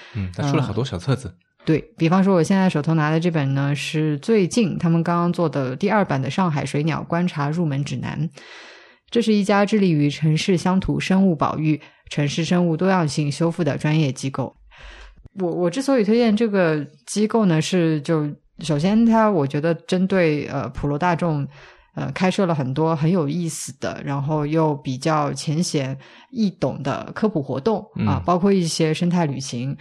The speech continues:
Speaker 2: 嗯，然后呢，还出了很多像这个《水鸟入门》呃，《观察入门指南》这样子的科普小读物。
Speaker 1: 嗯。
Speaker 2: 啊，我觉得就是如果你对这方面稍稍感一点兴趣的话，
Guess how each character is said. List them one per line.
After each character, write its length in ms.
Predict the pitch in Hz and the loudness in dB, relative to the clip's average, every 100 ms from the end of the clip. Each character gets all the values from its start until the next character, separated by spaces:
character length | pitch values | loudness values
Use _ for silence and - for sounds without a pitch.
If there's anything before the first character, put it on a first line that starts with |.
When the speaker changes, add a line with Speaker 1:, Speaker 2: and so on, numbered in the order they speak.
| - - - 151 | -14 -20 -10 -4
Speaker 2:
嗯， 240 | 139 131 | -2 0
然 160 | 139 147 | 0 2
后 140 | 170 | 2
呢， 180 | 160 156 | 2 2
还 240 | 139 139 143 | 0 -2 -2
出 240 | - 170 | -2 0
了 100 | 170 | 0
很 160 | 135 131 | 0 -2
多 140 | 143 | -2
像 200 | 147 151 | 0 -2
这 140 | 151 | -2
个 100 | 143 | -2
《水 200 | 139 143 | -2 -2
鸟 180 | 147 135 | -2 0
入 100 | 143 | 0
门》 240 | 143 139 139 | 0 0 -2
呃， 120 | - | -4
《观 200 | - 165 | 0 0
察 180 | 151 147 | 0 0
入 100 | 156 | 0
门 220 | 147 143 | 0 -2
指 140 | 139 131 | -2 -4
南》 360 | 120 131 147 | -4 -4 -4
这 120 | 147 | 0
样 200 | 170 156 | 0 2
子 160 | 151 147 | 0 -4
的 280 | 139 131 120 | -4 -6 -6
科 180 | - 185 | -4 -2
普 100 | 185 | -2
小 160 | - - | -4 -8
读 120 | 147 | -4
物。 300 | 165 190 - - | 0 -2 -2 -6
Speaker 1:
嗯。 220 | 110 92 | -4 -2
Speaker 2:
啊， 180 | 139 123 | -4 -6
我 140 | 143 143 | -6 -4
觉 160 | 147 | -2
得 200 | 151 160 | 0 0
就 120 | 151 156 | 0 0
是 80 | |
如 100 | 151 | 0
果 160 | 180 170 | 0 0
你 180 | 147 139 | 0 0
对 140 | 160 | 0
这 100 | 156 | 0
方 160 | 160 165 | -2 -2
面 220 | 170 143 | -2 -2
稍 140 | 170 | 0
稍 100 | 180 | 0
感 180 | 190 - | 0 -2
一 80 | 151 | -4
点 160 | 151 135 | -4 -4
兴 220 | 175 170 | -2 -4
趣 160 | - | -4
的 100 | 139 | -6
话， 220 | 143 147 | -2 -2